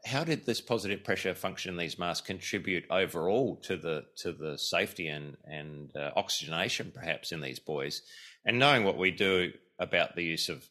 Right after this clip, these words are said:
of C pap and, and peep in, in, uh, maintaining oxygenation, I sort of, um, decided to study this a bit further, and I sent one of the masks over to a friend's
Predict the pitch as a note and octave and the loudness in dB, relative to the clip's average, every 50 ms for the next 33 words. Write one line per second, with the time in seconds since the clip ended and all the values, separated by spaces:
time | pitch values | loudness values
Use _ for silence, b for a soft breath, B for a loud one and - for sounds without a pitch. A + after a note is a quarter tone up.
0 | _ - D2 - - G2 G#2+ - - A2 A2 - - - D#2+ D#2 C#2 C2 - - | _ -12 -6 0 2 2 4 6 6 4 4 2 0 -6 -8 -8 -10 -10 -10 -10
1 | D#2+ C#2+ - - G2+ G#2 G2 - F#2+ F#2 E2+ D#2+ D#2 D2 C#2 - - D2+ D2+ D#2 | -10 -6 0 2 4 4 4 2 0 0 0 0 -2 -8 -10 -12 -10 -10 -8 -8
2 | D#2+ D2 C#2 C#2+ C#2+ _ D#2 D2+ D2 D2 D#2 D2+ D#2 D2+ - - E2+ E2+ D#2+ D2+ | -8 -10 -10 -12 -14 _ -10 -10 -8 -6 -4 -4 -6 -4 0 0 0 2 0 0
3 | D#2 E2+ - - - - - D#2 D#2 E2 F2+ F2+ - - F#2 F2+ - _ b b | -2 -4 -4 -6 -8 -8 -8 -4 -2 0 0 0 0 -2 -6 -8 -12 _ b b
4 | b b b b b b b b _ - F#2+ G2 G2+ G2 G2 G2 G2 G2 F#2 - | b b b b b b b b _ 2 6 8 8 10 10 10 8 6 4 4
5 | - A2 G#2+ G2 F#2 E2+ D#2+ - G2 F#2+ F2+ F#2 F2+ F2+ F2+ F2+ E2 - - _ | 2 2 4 4 2 0 0 2 4 6 6 6 4 2 0 -4 -6 -10 -14 _
6 | _ _ _ _ - G2+ - - G#2 G2+ F#2+ F#2+ - G#2+ - - - G#2+ A2 A2+ | _ _ _ _ -2 2 4 6 8 8 6 6 2 0 0 4 6 8 8 8
7 | G#2 F#2+ F2+ - - F#2+ - F#2+ - - A2 A#2 A2+ G2+ F2+ F2+ F2+ F2 - - | 8 6 4 2 2 2 2 0 2 4 6 6 8 6 6 4 2 2 4 4
8 | A#2+ A2+ A2+ - - G2 G2 G2 D#2+ D#2+ F2 E2+ F2+ F2+ F2+ F2+ - - F#2+ F#2 | 4 4 2 0 -2 -2 0 0 0 -2 0 2 2 4 4 4 4 4 4 2
9 | F2+ D#2+ E2+ D#2+ - - _ - E2 D#2+ - - F#2 F2+ F2 D#2+ - - | 2 2 0 -4 -6 -8 _ -4 -4 -2 0 0 0 0 0 -2 -6 -6